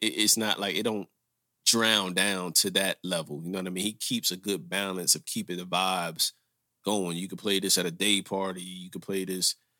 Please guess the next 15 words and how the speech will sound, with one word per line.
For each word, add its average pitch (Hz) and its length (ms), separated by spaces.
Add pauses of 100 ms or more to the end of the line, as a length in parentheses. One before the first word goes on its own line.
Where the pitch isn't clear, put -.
as 92 180
you're - 60
cleaning 107 340
up, 92 140
as 90 160
you're 82 80
riding 101 340
around, 95 380
running 92 220
errands. 98 400
This 113 260
is, 110 100
like, 95 200
multi-purpose 104 760
album. 67 220